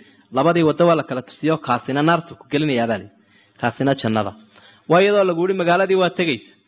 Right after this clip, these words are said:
Laakiin tani waa toobi oo waa tur-, turaan turro ma laha oo halkeeda wanaagsan bay ku geynaysa.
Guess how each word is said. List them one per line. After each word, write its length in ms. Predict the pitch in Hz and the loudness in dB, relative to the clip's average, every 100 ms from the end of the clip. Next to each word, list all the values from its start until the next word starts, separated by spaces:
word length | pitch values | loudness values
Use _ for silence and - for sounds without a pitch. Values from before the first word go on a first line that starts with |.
| _ - - | _ -20 -8
Laakiin 320 | 139 143 208 202 | -4 -2 -2 -2
tani 200 | 160 165 | 0 2
waa 300 | 175 156 139 | 2 2 0
toobi 380 | 135 135 147 170 | -4 -6 -2 0
oo 160 | 165 151 | 2 4
waa 180 | 143 127 | 4 2
tur-, 280 | - 127 - - | -2 -8 -10 -6
turaan 280 | 135 135 | -2 -2
turro 260 | 131 139 165 | -4 -2 0
ma 120 | 160 139 | 2 0
laha 180 | 123 120 | 0 0
oo 100 | 131 | 0
halkeeda 420 | 165 180 170 139 | 0 -2 -2 0
wanaagsan 380 | 131 123 - 160 | 0 -2 -4 -4
bay 80 | 139 | -4
ku 120 | - | -4
geynaysa. 380 | 120 139 113 - | -6 -4 -6 -10